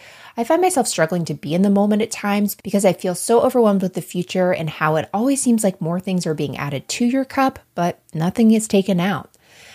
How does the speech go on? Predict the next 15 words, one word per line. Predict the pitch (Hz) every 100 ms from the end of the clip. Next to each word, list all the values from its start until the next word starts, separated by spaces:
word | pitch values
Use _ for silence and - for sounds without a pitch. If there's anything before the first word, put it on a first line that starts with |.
| -
Having | 233 247 277
someone | 262 226
I | 196
can | 160
talk | - 151
to | - 190
about | 175 -
things | 151 156
like | 151 151
this | 160 156
is | - 196
really | 202 240 277 269
invaluable | 165 143 147 143 139
to | 143
me, | - 113 165